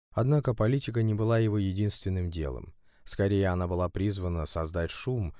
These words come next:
вокруг его литературных произведений, самыми знаменитыми из которых были в тот период пьесы "Грязные руки" одна тысяча девятьсот сорок седьмого года, "Исследование о политике и проблеме компромисса" и "Дьявол и Господь Бог"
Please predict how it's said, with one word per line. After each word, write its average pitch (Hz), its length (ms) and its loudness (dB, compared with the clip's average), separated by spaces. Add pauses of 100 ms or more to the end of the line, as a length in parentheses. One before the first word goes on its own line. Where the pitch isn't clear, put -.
(120)
вокруг 82 400 -4
его 82 160 0
литературных 87 680 -4
произведений, 90 800 -2 (280)
самыми 76 460 -2
знаменитыми 73 640 -4
из 104 100 -4
которых 110 380 -2
были 104 200 -2
в - 80 -10
тот 101 180 -4
период 98 400 -2 (260)
пьесы 107 480 2
"Грязные 76 680 -4
руки" 107 460 -2 (120)
одна 104 240 0
тысяча 98 400 -4
девятьсот 98 400 -4
сорок 87 220 -6
седьмого 90 460 -4
года, 85 400 -4 (300)
"Исследование 85 640 0
о 80 60 -2
политике 82 520 -4
и 78 60 -4
проблеме 80 440 -4
компромисса" 80 760 -4 (180)
и 82 260 -4 (240)
"Дьявол 98 580 0
и 113 200 -6
Господь 101 460 -4
Бог" 85 440 -4